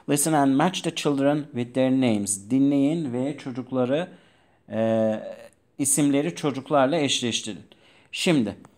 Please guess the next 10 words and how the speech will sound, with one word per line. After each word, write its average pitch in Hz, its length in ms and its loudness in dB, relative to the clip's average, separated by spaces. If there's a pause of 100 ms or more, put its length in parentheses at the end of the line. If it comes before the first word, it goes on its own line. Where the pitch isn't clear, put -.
(260)
burada 165 800 4 (2000)
diğerlerinde 151 800 6
ülkenin, 147 840 2
e, 120 420 2
hani, 135 400 2
e, 113 300 -2
beyaz 135 380 4
şekilde 127 640 0 (380)
haritada 123 520 0
olan 117 400 2